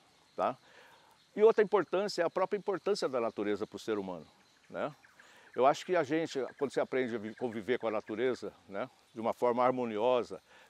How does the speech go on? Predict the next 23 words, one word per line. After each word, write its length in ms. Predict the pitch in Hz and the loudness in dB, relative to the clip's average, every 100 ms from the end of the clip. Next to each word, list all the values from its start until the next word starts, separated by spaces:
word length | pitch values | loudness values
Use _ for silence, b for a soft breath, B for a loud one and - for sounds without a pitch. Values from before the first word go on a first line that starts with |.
| _ | _
protegendo 680 | 135 - 117 101 139 123 113 | -6 -2 -2 2 0 0 2
ela, 380 | 123 117 95 - B B B - | 4 2 0 -6 B B B -6
é, 520 | 110 113 107 98 - - - | 0 2 2 0 -4 -14 -4
e 100 | 120 | 2
ela 160 | 123 | 2
te 140 | 117 - | 0 -4
protegendo, 720 | 110 - 95 120 160 120 104 - | -4 -4 -2 -2 -2 -4 -10 -14
né, 240 | 113 117 147 B B B B | -6 -4 -6 B B B B
a, 540 | 107 110 107 101 95 - | 2 4 4 4 2 -2
a, 640 | 107 101 - 98 117 123 | -2 -2 -2 -4 -4 -6
a 40 | |
vivência 580 | 110 117 117 175 - 120 - _ _ | -2 -2 -2 -4 -4 -6 -8 _ _
se 160 | - - | -12 -2
torna 260 | 117 110 | 0 0
melhor. 400 | 98 104 98 92 - _ _ - | -2 -2 -2 -4 -8 _ _ -14
E 60 | |
se 160 | 117 - | -10 -6
você 300 | 156 - 180 - _ | -6 -4 -6 -8 _
fizer 340 | - 143 123 117 | -8 -2 2 2
isso 260 | 123 120 | 2 -2
e 40 | 113 | -4
plantar 440 | 117 113 135 123 | -2 0 2 2
isso, 400 | 123 156 - - | 2 -2 -4 -16